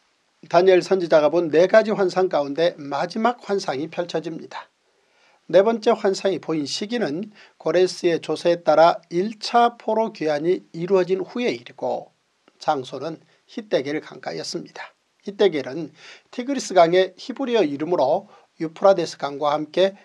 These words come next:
메소포타미아 문명을 이룬 중요한 강입니다. 다니엘 선지자가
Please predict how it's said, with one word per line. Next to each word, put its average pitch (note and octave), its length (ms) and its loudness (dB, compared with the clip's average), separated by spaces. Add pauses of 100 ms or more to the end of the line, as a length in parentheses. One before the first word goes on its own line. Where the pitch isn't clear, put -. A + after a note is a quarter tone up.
(160)
메소포타미아 G#3+ 1000 0
문명을 D3+ 600 -6
이룬 E3+ 360 -4 (120)
중요한 F#3 540 -4
강입니다. - 720 -14 (920)
다니엘 C#3+ 320 -4
선지자가 D#3 600 0